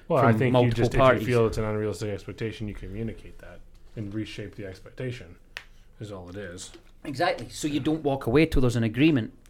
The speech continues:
Speaker 2: So then the expectations
Speaker 1: Well, it
Speaker 2: aren't
Speaker 1: might be an
Speaker 2: realistic. The
Speaker 1: agreement.
Speaker 2: expectations are exactly
Speaker 1: Well,
Speaker 2: that,
Speaker 1: no,
Speaker 2: an
Speaker 1: I mean,
Speaker 2: expectation.
Speaker 1: expectations can become realistic depending on external forces, too. So it's like,
Speaker 2: Yeah.
Speaker 1: okay, set expectation.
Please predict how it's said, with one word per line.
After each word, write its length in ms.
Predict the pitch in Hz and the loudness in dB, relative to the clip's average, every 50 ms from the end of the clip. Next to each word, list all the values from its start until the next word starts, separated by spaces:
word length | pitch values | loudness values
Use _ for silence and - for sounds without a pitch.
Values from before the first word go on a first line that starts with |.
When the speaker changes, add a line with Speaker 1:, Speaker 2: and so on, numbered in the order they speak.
| - _ - - - - | -20 _ -20 -20 -20 -2
Speaker 2:
So 120 | - 139 | -2 0
then 240 | 117 127 143 156 165 | 4 4 4 4 4
the 120 | 156 139 | 2 2
expectations 840 | 135 127 - - 127 120 120 - - 127 120 117 - - 120 110 104 | 0 -2 -2 -2 -2 -2 -2 -2 -4 -2 -2 -2 -2 -2 -4 -2 0
Speaker 1:
Well, 180 | 170 165 139 131 | 0 2 2 2
it 120 | 127 131 | 4 6
Speaker 2:
aren't 140 | - 143 147 | 6 6 8
Speaker 1:
might 80 | 139 151 | 8 8
be 60 | 131 | 6
an 60 | 117 | 8
Speaker 2:
realistic. 260 | 107 135 139 123 120 | 8 6 6 6 4
The 60 | 120 127 | 4 4
Speaker 1:
agreement. 280 | 131 156 - - - | 4 6 6 6 6
Speaker 2:
expectations 800 | 117 117 - 131 123 123 - - 131 127 120 - 120 110 101 - - - | 4 4 2 2 2 2 0 -2 0 0 0 -2 -6 -6 -6 -8 -6 0
are 400 | 131 156 151 131 127 117 113 - - _ - - - - - | 2 2 4 4 2 2 0 -2 -16 _ -20 -20 -20 -12 -10
exactly 400 | 123 117 117 131 127 135 135 156 | -8 -2 2 2 2 4 4 4
Speaker 1:
Well, 80 | 151 | 6
Speaker 2:
that, 180 | 131 131 127 120 | 6 6 6 4
Speaker 1:
no, 60 | 113 | 4
Speaker 2:
an 80 | 110 113 | 4 4
Speaker 1:
I 200 | 120 123 127 135 | 2 2 2 2
mean, 140 | 127 127 123 127 | 4 4 4 6
Speaker 2:
expectation. 80 | 143 143 | 6 6
Speaker 1:
expectations 600 | 147 139 147 117 104 143 143 117 117 107 101 - | 8 8 6 4 6 4 4 4 2 -2 -2 0
can 120 | - 110 | -2 -2
become 360 | 104 95 - 143 139 123 120 - - | -2 -2 -2 -2 -2 -2 -4 -6 -4
realistic 500 | 123 117 107 104 101 104 - - 101 95 | -2 -2 -2 -2 -2 -4 -6 -8 -8 -8
depending 320 | 120 101 - 117 110 107 | -8 -6 -4 -4 -4 -2
on 180 | 104 101 98 95 | -4 -4 -6 -6
external 380 | 95 - - - 110 95 90 | -8 -10 -6 -6 -6 -6 -6
forces, 480 | - - 117 104 98 - - - - - | -6 -6 -6 -6 -6 -8 -14 -14 -16 -18
too. 300 | - - 117 92 67 - - - - - - - | -10 -10 -10 -10 -10 -14 -16 -20 -20 -20 -20 -20
So 140 | - - 127 | -4 -2 -2
it's 100 | 120 - | 0 0
like, 220 | 117 117 117 - | 0 -2 0 -2
Speaker 2:
Yeah. 60 | - 98 | -2 -2
Speaker 1:
okay, 120 | 92 92 - - | -2 -4 -6 -6
set 200 | - - 160 160 | 2 4 6 6
expectation. 640 | 160 156 - 147 - 160 143 127 - 131 113 107 | 6 4 0 -2 2 2 0 2 0 -2 -2 -4